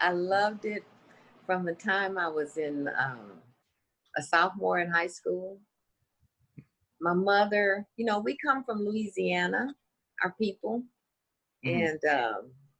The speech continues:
Speaker 1: so there's a French influence down there. Um, but the real story is I knew I could graduate <laughs> with French. <laughs>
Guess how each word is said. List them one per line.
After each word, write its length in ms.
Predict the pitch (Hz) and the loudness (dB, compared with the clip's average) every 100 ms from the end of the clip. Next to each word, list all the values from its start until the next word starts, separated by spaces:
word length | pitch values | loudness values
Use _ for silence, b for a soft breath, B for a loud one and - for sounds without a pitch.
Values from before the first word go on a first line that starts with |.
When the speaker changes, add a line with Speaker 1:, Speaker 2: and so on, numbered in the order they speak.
| - - - | -18 -12 2
Speaker 1:
so 120 | 196 | 4
there's 260 | 196 202 202 | 6 4 0
a 60 | |
French 340 | - 214 202 - | 0 4 4 2
influence 600 | 196 196 - 190 175 175 | -2 -2 2 2 2 0
down 300 | 170 160 156 | -2 0 0
there. 380 | 143 139 156 - _ _ _ _ _ _ _ - | 0 0 -2 -6 _ _ _ _ _ _ _ 2
Um, 560 | 170 170 151 151 147 147 _ _ _ - | 4 4 2 0 -6 -10 _ _ _ 2
but 280 | 247 240 - _ _ _ _ _ _ _ _ _ _ | 6 6 2 _ _ _ _ _ _ _ _ _ _
the 120 | 220 208 | -6 -4
real 240 | 294 381 | -2 -2
story 420 | 415 - 226 202 190 | -2 -2 -2 -2 -4
is 500 | 175 165 147 143 143 _ _ _ _ - | -4 -2 -2 -6 -10 _ _ _ _ -2
I 80 | 190 | 0
knew 180 | 214 196 | 2 2
I 120 | 180 | 2
could 240 | - 147 | 0 -6
graduate 720 | - 185 208 165 139 107 226 - - | 2 4 4 0 -2 2 2 0 -2
<laughs> 100 | - | 2
with 140 | 392 - - | 2 0 2
French. 220 | 302 254 | 4 4
<laughs> 260 | - 226 | 2 -4